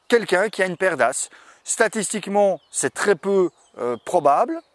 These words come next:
D'accord ? D'un point de vue statistique, c'est très peu probable, mais ça peut arriver. Donc ça veut dire que normalement, sa paire de rois, allez, je, je schématise, hein, mais normalement, sa paire de rois doit lui donner, sur base de son processus, euh, le, le, la garantie quasi à cent pour cent de gagner.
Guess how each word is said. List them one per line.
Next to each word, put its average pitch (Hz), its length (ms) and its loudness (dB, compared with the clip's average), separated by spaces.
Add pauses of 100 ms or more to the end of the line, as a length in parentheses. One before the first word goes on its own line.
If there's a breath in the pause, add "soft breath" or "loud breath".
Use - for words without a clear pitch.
(360)
D'accord ? 147 380 0
D'un 160 100 -2
point 143 140 -4
de 135 60 -8
vue 151 100 -6
statistique, 175 560 -6
c'est - 140 -10
très 185 160 -2
peu 170 120 -2
probable, 143 380 0
mais 196 80 -2
ça 147 180 -4
peut 214 160 -4
arriver. 180 420 0 (260 loud breath)
Donc 185 120 -6
ça 202 60 0
veut 208 80 2
dire 233 140 0
que 190 80 -2
normalement, 202 760 0
sa - 160 -4
paire 175 240 -4
de 160 80 -2
rois, 165 340 2
allez, 117 200 -4
je, 117 120 -10
je 117 120 -10
schématise, 143 560 -6
hein, 127 80 -8
mais 135 80 -8
normalement, 190 320 0
sa 165 120 -6
paire 165 200 -6
de 147 80 -6
rois 160 300 0 (340 loud breath)
doit 180 240 2
lui 175 60 -6
donner, 185 260 -2
sur 160 200 -6
base 165 200 0
de 151 40 -8
son 156 140 -12
processus, 160 640 -12 (320 loud breath)
euh, 120 180 -6
le, 127 220 -4
le, 123 540 -4
la 127 120 -4
garantie 196 800 -4
quasi 180 480 -2
à 131 80 2
cent 196 180 -6
pour 175 160 -8
cent 180 160 -4
de 160 60 -8
gagner. 139 400 -2